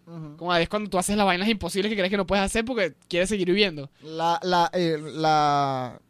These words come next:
Speaker 1: famosa patada de ahogado.
Speaker 2: Ajá, exacto. Es como que ese extra mile
Speaker 1: Ujú.
Speaker 2: que tienes que si tú estás seguro que no te vas a morir, no lo vas a hacer.
Speaker 1: Claro.
Speaker 2: Sacas esas vainas de la nada.
Speaker 1: Ujú.
Speaker 2: Coño.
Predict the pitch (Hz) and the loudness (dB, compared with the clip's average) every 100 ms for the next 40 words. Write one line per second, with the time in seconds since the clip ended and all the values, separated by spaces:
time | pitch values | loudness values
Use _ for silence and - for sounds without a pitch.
0 | _ _ - 165 160 196 196 - 175 - | _ _ -2 0 2 2 2 2 0 4
1 | 156 170 156 123 - - 151 185 160 190 | 4 4 4 0 -4 -16 -2 2 2 0
2 | 170 208 240 226 208 226 226 226 - - | -2 -2 0 0 0 0 0 0 -2 -8
3 | 233 208 196 196 214 254 269 254 _ _ | 0 2 2 2 4 4 0 -4 _ _
4 | 156 151 190 190 226 240 254 208 - 208 | -16 -4 -2 0 0 0 -4 -6 -6 -6
5 | 214 247 262 269 254 233 247 233 285 240 | -2 -2 0 0 -2 -4 -4 -2 -2 -2
6 | 196 190 190 160 208 151 131 143 127 117 | 0 2 0 -2 -4 -4 -8 -12 -14 -14
7 | - - 165 196 214 240 240 285 254 165 | -8 -4 -2 -2 -4 -2 -2 0 0 0
8 | 190 160 123 147 _ 147 143 143 143 127 | 0 -2 -6 -16 _ -16 -14 -14 -18 -20